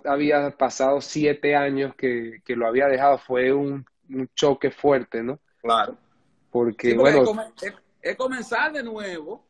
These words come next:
Speaker 1: Sí.
Speaker 2: pero, pero no, no es que tú tenías trece años y a los dieciocho. Es que has vivido una experiencia como profesional, es comenzar de cero.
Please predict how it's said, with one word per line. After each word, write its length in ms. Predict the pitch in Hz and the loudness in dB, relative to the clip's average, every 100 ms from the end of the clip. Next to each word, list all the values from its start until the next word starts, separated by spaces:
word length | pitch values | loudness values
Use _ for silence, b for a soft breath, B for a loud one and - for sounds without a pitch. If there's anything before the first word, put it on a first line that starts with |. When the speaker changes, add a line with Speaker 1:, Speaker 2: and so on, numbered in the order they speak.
| _ | _
Speaker 1:
Sí. 580 | - - 120 123 160 196 - | -10 -4 0 2 2 -2 -10
Speaker 2:
pero, 340 | 208 214 214 - _ | -10 -8 -10 -14 _
pero 280 | - 202 208 | -12 -10 -10
no, 180 | 202 202 | -12 -14
no 200 | 202 196 | -12 -10
es 80 | 202 | -8
que 120 | 214 | -8
tú 300 | 196 202 214 214 | -8 -6 -6 -6
tenías 320 | 214 202 208 | -8 -8 -10
trece 340 | 202 196 214 214 | -8 -8 -6 -6
años 460 | 190 165 190 262 _ _ _ _ _ - | -6 -8 -12 -16 _ _ _ _ _ -8
y 80 | |
a 80 | 190 | -6
los 100 | 180 | -4
dieciocho. 760 | 175 165 147 139 240 247 120 104 _ _ _ | -6 -8 -6 -2 -2 -4 -12 -20 _ _ _
Es 100 | 147 | -12
que 100 | - | -6
has 100 | 214 | -6
vivido 360 | 214 208 214 240 | -4 -6 -6 -8
una 100 | 247 | -8
experiencia 520 | - 226 208 226 226 | -8 -8 -6 -8 -6
como 160 | 214 214 | -6 -6
profesional, 420 | 220 202 190 190 | -8 -8 -12 -12
es 80 | 196 | -8
comenzar 500 | 220 214 - 202 214 | -8 -8 -8 -10 -6
de 140 | 208 | -8
cero. 540 | - - 214 180 113 | -8 -10 -6 -4 -6